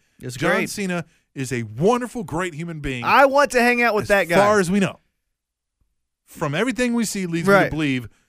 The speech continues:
Speaker 2: that is the truth.
Speaker 1: Everyone on the roster, if you said you get to hang out with anyone on the roster for a weekend,
Speaker 2: John Cena's up there.
Speaker 1: I'm picking him probably.
Speaker 2: Yeah.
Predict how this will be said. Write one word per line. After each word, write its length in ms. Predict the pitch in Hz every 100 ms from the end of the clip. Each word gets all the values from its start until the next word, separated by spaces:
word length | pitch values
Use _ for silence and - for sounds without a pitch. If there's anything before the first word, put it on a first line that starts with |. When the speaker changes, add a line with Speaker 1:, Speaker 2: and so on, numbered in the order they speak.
| _ _ _ _ _ -
Speaker 2:
that 300 | 135 175 175
is 140 | 147
the 80 | 143
truth. 160 | - 139
Speaker 1:
Everyone 440 | 359 392 349 320
on 140 | 285 254
the 80 |
roster, 640 | 208 196 196 196 - 135 113
if 100 | 123
you 140 | 208
said 360 | 233 226 190 147 - _
you 120 | - 208
get 160 | 247
to 80 | 214
hang 240 | 208 196
out 140 | 185 156
with 160 | 147 - _ _ -
anyone 380 | 311 339 302 269
on 100 | 247
the 80 | 208
roster 720 | 180 151 143 - 143 131 127 _ _ _ _
for 160 | - 190
a 60 | 160
weekend, 720 | 170 190 147 131 107 101 - _ _ - - _ _ _
Speaker 2:
John 180 | 135 170
Cena's 200 | 240 214
up 140 | 285
there. 120 | - -
Speaker 1:
I'm 200 | 208 233
picking 300 | 311 285 185
him 220 | 151 110
probably. 500 | 131 117 90 82 71
Speaker 2:
Yeah. 160 | 120